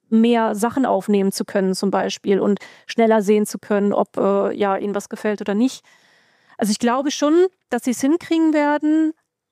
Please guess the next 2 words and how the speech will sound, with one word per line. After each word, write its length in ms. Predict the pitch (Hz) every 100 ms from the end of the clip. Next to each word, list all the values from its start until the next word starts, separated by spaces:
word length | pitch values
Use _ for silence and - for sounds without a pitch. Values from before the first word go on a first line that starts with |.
| -
aber, 460 | 254 311 330 359 403 _ _ _ _ _ _ _ _ _ _
ähm, 580 | 233 240 240 240 240